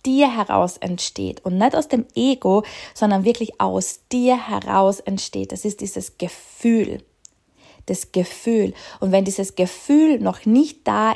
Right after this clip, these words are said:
ist, ja, dann ist es vielleicht noch nicht der richtige Zeitpunkt. Aber es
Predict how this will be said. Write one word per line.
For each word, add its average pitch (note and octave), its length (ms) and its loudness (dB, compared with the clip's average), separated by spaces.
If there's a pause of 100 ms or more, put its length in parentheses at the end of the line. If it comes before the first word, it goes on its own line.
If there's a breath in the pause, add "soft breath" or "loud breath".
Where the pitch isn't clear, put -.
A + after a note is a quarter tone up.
ist, E3+ 360 -6
ja, F#3+ 320 0 (460 loud breath)
dann G#3+ 300 4
ist A#3+ 180 -4
es A#3 100 -4
vielleicht G#3+ 380 0
noch G#3 160 0
nicht A3+ 240 0
der G#3 120 -2
richtige G#3 440 -4
Zeitpunkt. G#3+ 960 -4 (400 loud breath)
Aber F#3+ 320 0
es F#3 220 -8